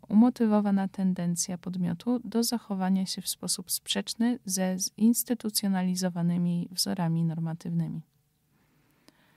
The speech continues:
Koncepcje sytuujące się w orientacji interpretatywnej, zwane teoriami naznaczania,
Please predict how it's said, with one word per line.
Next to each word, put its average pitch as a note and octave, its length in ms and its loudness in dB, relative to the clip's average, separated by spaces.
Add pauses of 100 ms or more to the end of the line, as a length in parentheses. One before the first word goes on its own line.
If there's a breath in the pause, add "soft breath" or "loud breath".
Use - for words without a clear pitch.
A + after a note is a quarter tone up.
(260 soft breath)
Koncepcje C4 480 6
sytuujące G#3 800 2
się G3 300 0
w - 140 -10
orientacji G3 640 -2
interpretatywnej, G3 1160 0
zwane F#3 460 0
teoriami G3 600 2
naznaczania, F#3 800 0